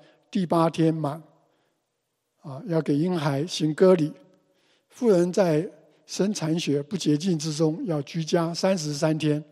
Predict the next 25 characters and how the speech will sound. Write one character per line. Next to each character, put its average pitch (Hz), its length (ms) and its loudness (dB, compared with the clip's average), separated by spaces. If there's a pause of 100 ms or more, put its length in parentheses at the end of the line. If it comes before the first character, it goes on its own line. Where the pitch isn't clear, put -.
(340)
她 190 120 -2
洁 156 220 0
净 175 180 0
的 156 120 2
日 170 180 2
子 139 120 -8
未 160 220 2
满， 143 240 -2 (120)
不 180 100 -4
可 139 140 -4
摸 160 200 2
圣 165 300 2
物， 156 180 0 (360)
也 151 160 -2
不 - 100 -12
可 143 160 -2
进 160 240 -4
入 147 180 -2
圣 139 320 -2
所。 - 240 -12 (300)
这 175 140 -14
是 175 120 -6
指 147 220 -8
男 143 240 -8
生， 170 260 0